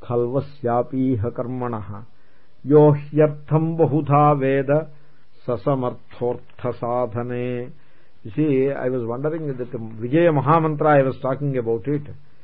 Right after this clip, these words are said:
It won't come today. It will come next week only.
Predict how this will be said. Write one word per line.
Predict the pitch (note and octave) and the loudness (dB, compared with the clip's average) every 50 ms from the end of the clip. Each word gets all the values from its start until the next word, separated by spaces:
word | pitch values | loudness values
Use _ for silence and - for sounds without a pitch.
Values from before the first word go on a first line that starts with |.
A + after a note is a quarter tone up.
| - - - - - | -16 -16 -16 -14 -12
It | B2+ B2 B2+ | -10 -6 -2
won't | D3 E3+ F#3+ F#3+ E3 D3+ | -2 0 0 -2 -4 -2
come | D3 D#3 E3 E3+ D3 C#3+ | -2 0 0 0 -2 -4
today. | C#3+ C#3 C3+ B2+ A2 G#2+ | -4 0 0 0 0 -2
It | A2+ A#2 | -4 -6
will | C#3+ C#3+ C#3+ C#3+ | -4 -4 -4 -2
come | C#3+ D3+ D#3 D3+ | -4 -2 -2 -2
next | C#3 C3 - - - | -4 -4 -6 -8 -6
week | C#3 C#3+ D3 C#3+ C#3 | -4 -4 -4 -4 -4
only. | A#2+ A2+ G#2+ G#2 - - | -8 -10 -10 -12 -14 -14